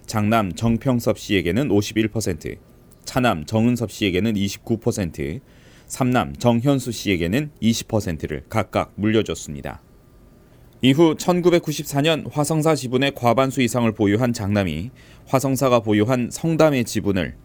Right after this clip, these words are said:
그의 아내와 자녀들에게 헐값에 팔아넘긴 것으로 알려졌습니다. 이를 인지한 삼남이 법원에 주식 임의매각 가처분 신청을 냈고 법원은 이를 받아들였습니다. 하지만 판결 직전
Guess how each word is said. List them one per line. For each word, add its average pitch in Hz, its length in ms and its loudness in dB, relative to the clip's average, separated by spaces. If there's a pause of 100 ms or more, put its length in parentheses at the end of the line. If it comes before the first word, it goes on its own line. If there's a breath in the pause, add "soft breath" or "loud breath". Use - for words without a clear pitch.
그의 110 260 6
아내와 92 600 2
자녀들에게 101 680 0
헐값에 147 540 0
팔아넘긴 113 580 0
것으로 78 340 -4
알려졌습니다. 82 840 -4 (640)
이를 160 280 4
인지한 160 320 4
삼남이 151 520 0
법원에 135 440 2
주식 - 300 -6
임의매각 131 520 2
가처분 123 420 -2
신청을 120 380 -2
냈고 92 600 -2
법원은 107 460 0
이를 117 240 2
받아들였습니다. 95 960 -2 (320)
하지만 92 320 -4
판결 123 340 0
직전 104 500 -4